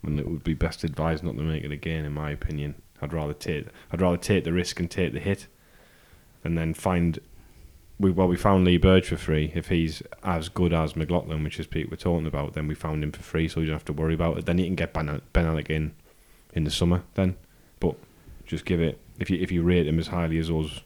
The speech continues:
those options, just give it till then, and then do it then if you want to do it then. But give us, we've got to give ourselves the best chance of getting promoted this season. Um, and we've, we've wasted two months of the season.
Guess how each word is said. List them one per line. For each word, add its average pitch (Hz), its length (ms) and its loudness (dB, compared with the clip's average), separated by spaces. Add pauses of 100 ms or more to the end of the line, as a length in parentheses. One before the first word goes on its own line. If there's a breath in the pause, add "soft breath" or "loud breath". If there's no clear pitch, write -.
(100)
those 82 180 2
options, 87 540 -4 (500 soft breath)
just - 200 -8
give 87 140 4
it 76 60 2
till 78 160 -2
then, 95 220 2 (600)
and 87 80 0
then 80 160 2
do 87 200 2
it 87 80 0
then 95 160 2
if 98 140 0
you 85 80 0
want 82 120 0
to 71 60 -4
do 80 200 0
it 71 120 -4
then. 85 280 -2 (1200 soft breath)
But 82 160 -2
give 90 140 4
us, 87 120 4 (300)
we've 90 180 0
got 95 180 4
to 87 60 -4
give 90 160 0
ourselves 87 460 2
the 82 80 -4
best - 260 -2
chance 80 500 -2
of 90 80 -8
getting 78 200 0
promoted 87 400 2
this 85 160 -2
season. 92 400 4 (1300 soft breath)
Um, 78 360 -2
and 82 300 -2
we've, 85 260 -4
we've 85 300 0 (160)
wasted 87 840 0 (1300 loud breath)
two 92 240 6
months 90 360 4
of 82 100 -2
the 80 80 -6
season. 82 500 0